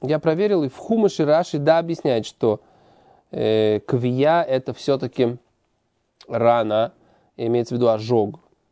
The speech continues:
Вот. И получается, что есть ожог, который с, с, с раной, и есть ожог, который без, э, бе-, без гематомы. То есть,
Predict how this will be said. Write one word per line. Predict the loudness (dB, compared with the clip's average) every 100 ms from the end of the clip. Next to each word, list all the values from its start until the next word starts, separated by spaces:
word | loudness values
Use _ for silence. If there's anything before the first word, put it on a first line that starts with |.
| _ _ _ -20 _ -6
Вот. | -4 -4
И |
получается, | -6 0 2 0
что | 0 -2
есть | 0
ожог, | -2 0 2 0 0
который | -4 -2 -2 -2 -4
с, | -12 -14 0 2 4 2 2 -2 -8 _ _ _ _ _ _ _ _ _ -20 -20 _ _ _ _ _ -20 -18
с, | -6 0 0 2 0 -2 -4 -10 -20 -20 -18
с | -2
раной, | 2 2 0 -6 -10 _ _ _ _ _
и | -8 -4
есть | -2 0 0
ожог, | 2 0
который | 0 0 2 2 0
без, | 0 2 2 -2 -2
э, | -2 0
бе-, | -2 -4 -2
без | 0 0
гематомы. | 2 0 0 -4 -4 -14 _ _ _ _ _ _ _
То | -14
есть, | -14